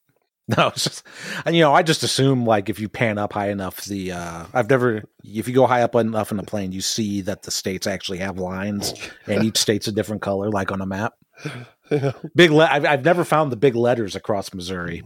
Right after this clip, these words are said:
Speaker 1: but I'm sure they're there.
Speaker 2: We have to search for 'em.
Speaker 1: So yeah, they go through into the land of the dead or whatever, like, this purgatory kind of in-between world is,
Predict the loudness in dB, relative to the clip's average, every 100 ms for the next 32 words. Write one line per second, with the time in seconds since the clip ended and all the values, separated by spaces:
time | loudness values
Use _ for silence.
0 | -8 -8 -8 _ _ _ _ -20 -20 -20
1 | _ _ _ _ -6 -2 4 4 4 0
2 | 0 0 -4 _ _ _ _ _ _ _
3 | _ -20 _ -10 -4 -4 -6 -4 -4 -4
4 | -4 -4 -4 -10 _ _ _ _ _ _
5 | _ _ _ _ _ -2 2 2 4 4
6 | 4 2 2 4 2 -2 _ -6 -4 -2
7 | -2 -2 -2 -4 -4 -4 -4 -4 -2 -2
8 | -2 -4 -4 -6 -8 -2 -2 -2 -6 -4
9 | -4 -6 -4 -2 -2 -2 -4 -4 -6 -6
10 | -4 -4 -6 -4 -4 -2 -4 -6 -8 -6
11 | -6 -8 -6 -2 -2